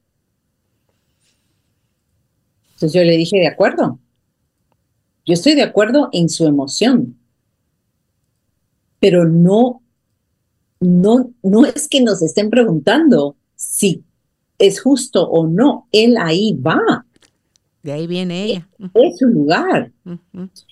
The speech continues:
Speaker 1: Entonces, aprendemos, Carolina, a no juzgar. Porque a mí me contaron que fue una violación, pero yo no sé. Y si fue, ¿qué produjo que este hombre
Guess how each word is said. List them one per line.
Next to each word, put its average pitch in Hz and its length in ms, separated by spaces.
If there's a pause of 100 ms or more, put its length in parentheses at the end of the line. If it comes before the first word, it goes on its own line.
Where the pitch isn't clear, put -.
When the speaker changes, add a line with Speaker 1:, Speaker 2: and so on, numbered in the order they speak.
(100)
Speaker 1:
Entonces, 175 640
aprendemos, 240 1120 (1500)
Carolina, 170 520
a 160 120
no 165 140
juzgar. 165 500 (1800)
Porque 175 280
a 151 40
mí 165 140
me 349 260
contaron 196 720
que 165 120
fue 160 160
una 147 140
violación, 131 640 (1300)
pero 170 260
yo 156 200
no 403 160
sé. - 220 (1300)
Y 254 200
si 185 260
fue, 294 500 (300)
¿qué 359 160
produjo 320 580
que 233 120
este 240 260
hombre 247 460